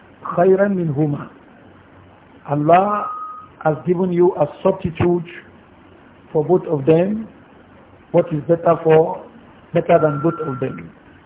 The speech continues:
يوم الأضحى ويوم الفطر. Ibn Taymiyyah in Iqtida Siratul Mustaqim Mukhalafat Ashab al-Jahim said is an evidence that Eid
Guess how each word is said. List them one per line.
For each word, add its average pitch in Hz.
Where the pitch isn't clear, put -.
يوم 202
الأضحى 220
ويوم 180
الفطر. 147
Ibn 196
Taymiyyah 220
in 160
Iqtida 196
Siratul 185
Mustaqim 160
Mukhalafat 151
Ashab 147
al-Jahim 160
said 190
is 175
an 160
evidence 185
that 156
Eid 233